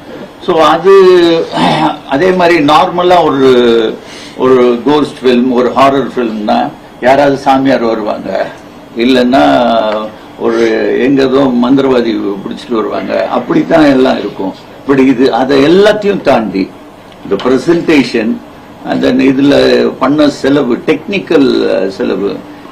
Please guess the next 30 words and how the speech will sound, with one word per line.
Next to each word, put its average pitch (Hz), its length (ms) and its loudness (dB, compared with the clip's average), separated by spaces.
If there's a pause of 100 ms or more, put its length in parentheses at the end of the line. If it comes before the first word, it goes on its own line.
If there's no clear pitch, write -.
இதெல்லாம் 180 420 0
பெரிய 247 340 0
கிராண்டியரா 151 680 2
இருக்கும். 95 340 -8 (160)
இது 110 200 -4
நிச்சயமா 165 800 0 (360)
எல்லா 202 640 4
ஆடியன்ஸும் 170 520 0
சாட்டிஸ்ஃபை 123 600 -2
பண்ணும். 95 260 -8 (180)
It 104 180 -4
is 131 140 0 (140)
not 135 320 2
only 143 520 2 (480)
a 110 60 -4
ghost 135 440 2
film, 120 280 0
ஒரு 113 160 0
பேய் 139 260 2
படம், 117 520 0 (220)
ஐயோ 120 160 2
பின்னால 147 340 2
இருந்து 127 320 0
வந்து 123 220 0
பாக்குன்னு 156 500 -2
அப்படின்னு 147 340 2
ஒரு 127 140 0
பயன்படுத்த, 131 500 0
அப்படி 123 260 -4
கிடையாது. 143 520 0